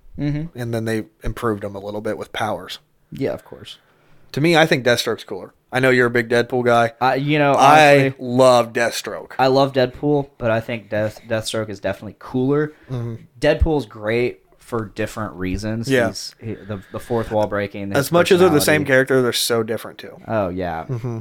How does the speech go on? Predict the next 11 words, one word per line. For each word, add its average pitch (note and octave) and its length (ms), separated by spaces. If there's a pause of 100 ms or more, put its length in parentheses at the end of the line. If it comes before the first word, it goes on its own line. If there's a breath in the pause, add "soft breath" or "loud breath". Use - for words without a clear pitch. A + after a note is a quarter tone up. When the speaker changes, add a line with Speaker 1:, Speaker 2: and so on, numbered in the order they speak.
Speaker 1:
but G#2 260
Deathstroke A2+ 480 (140)
way G2 560
fucking F2 400
cooler. A1+ 400 (120)
Speaker 2:
He's B2+ 240
Speaker 1:
way G#2+ 140
more A#2+ 240
badass. F#2 480
Speaker 2:
Yeah. A#2+ 240 (680 soft breath)
Speaker 1:
Um, F2+ 640